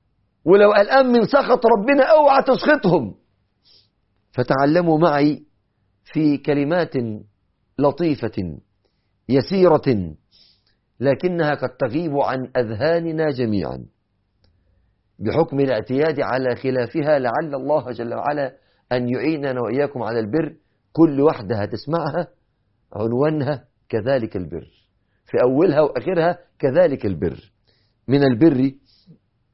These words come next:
من البر ألا تجادل، ألا تجادل والديك. ألا يعني ما تقعدش تاخد وتدي معاهم، تظن أنك على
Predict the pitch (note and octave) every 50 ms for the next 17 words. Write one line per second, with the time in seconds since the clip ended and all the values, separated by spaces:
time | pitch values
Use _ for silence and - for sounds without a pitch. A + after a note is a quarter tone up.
0 | _ _ _ _ _ _ _ _ _ _ _ _ _ _ - G#2+ A#2 A#2+ A2 G2
1 | A#2+ D3+ C3+ A2+ G#2 G2+ F2 - _ _ _ _ _ _ _ _ _ - D3+ F3+
2 | F#3+ F3 D3+ D3 D3 C#3 C3 - - C3 A#2 G2 D3 D#3+ D#3 D3+ C#3 C3+ C3 C3+
3 | B2+ - _ - D3+ E3+ F3+ D#3 C#3+ C3+ C3+ B2 A#2+ - B2 B2 G2+ D#3 F3+ F3+
4 | C#3+ C#3+ D3+ C#3 B2+ C3 C#3 C#3+ C3+ A#2+ A#2+ G#2+ A2 G2 E2 - _ _ _ -
5 | - _ _ _ _ _ _ _ _ _ _ _ _ _ _ _ _ _ _ _
6 | _ _ _ - C#3 E3+ F#3 E3 C#3 G#2+ G#2+ F#2+ F2 G#2 G#2+ G2 - A2 C#3+ D#3
7 | - - - - A2 F#2 - _ _ _ _ _ _ _ _ _ _ _ _ _
8 | _ _ _ _ _ - D3 D#3 A#2 G#2+ A#2+ A#2 A#2 A2+ G#2 C#3+ D3 B2+ B2 A2
9 | A#2 C#3 D#3+ E3+ F3+ E3 - _ _ _ _ _ _ _ _ - A2 G#2 A2+ C#3+
10 | C#3+ C3+ B2 G#2+ A2 A#2 B2+ B2 - A2+ G#2 A#2 A#2